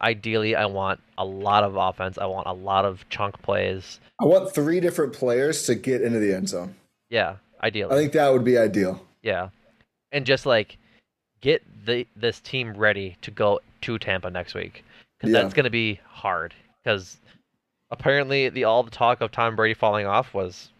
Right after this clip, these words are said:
Speaker 1: not it. They beat
Speaker 2: Yeah.
Speaker 1: the Cowboys, so, like, a large salt lamp piece of salt to go with that, but, like, it's still Tom Brady. It's still in Tampa. They still have Mike Evans, and they still have a high-powered offense, so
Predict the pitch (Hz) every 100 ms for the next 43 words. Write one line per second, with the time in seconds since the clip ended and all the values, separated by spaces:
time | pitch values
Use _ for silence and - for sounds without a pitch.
0 | _ _ _ 113 98 - _ 131 165 _
1 | _ _ _ _ _ _ 131 110 98 -
2 | - 120 113 123 135 - 98 98 - _
3 | _ _ 104 95 - 110 107 104 98 -
4 | - - - - _ _ - 123 - 113
5 | 107 - - _ - 120 101 - 107 98
6 | - 107 98 98 120 127 127 - - -
7 | 101 98 87 - _ _ _ _ _ 127
8 | - - - _ _ _ _ - 131 110
9 | 113 98 95 95 104 101 - - 113 -
10 | 104 - 95 95 92 95 _ - - _
11 | 113 127 110 104 101 95 95 98 98 98
12 | 98 104 95 107 98 - 98 - 98 95
13 | 95 92 90 - 101 95